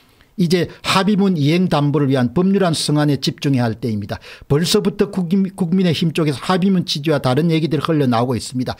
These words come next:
합의문에 따르면 검찰에 넘겨진 이 대 범죄는 최대 일 년 육 개월 이내에 폐지돼야 됩니다. 그러나 검찰과 국힘 쪽에서 항구적으로 이를 남기는 완전히 뭡니까? 검찰을 그냥 해체하려고 하는 그런 합의안에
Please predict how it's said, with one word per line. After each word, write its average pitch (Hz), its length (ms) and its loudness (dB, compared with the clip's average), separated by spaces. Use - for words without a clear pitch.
합의문에 196 580 0
따르면 170 380 0
검찰에 175 420 2
넘겨진 156 380 0
이 127 160 2
대 185 140 2
범죄는 156 420 0
최대 147 260 0
일 180 240 2
년 185 160 2
육 202 140 -2
개월 185 160 2
이내에 143 240 0
폐지돼야 131 420 0
됩니다. 113 380 -2
그러나 175 340 -2
검찰과 175 460 0
국힘 180 380 -4
쪽에서 147 340 0
항구적으로 175 440 2
이를 160 220 0
남기는 143 380 0
완전히 180 600 0
뭡니까? 190 340 2
검찰을 156 520 0
그냥 147 380 0
해체하려고 147 540 0
하는 120 220 0
그런 135 340 0
합의안에 151 840 0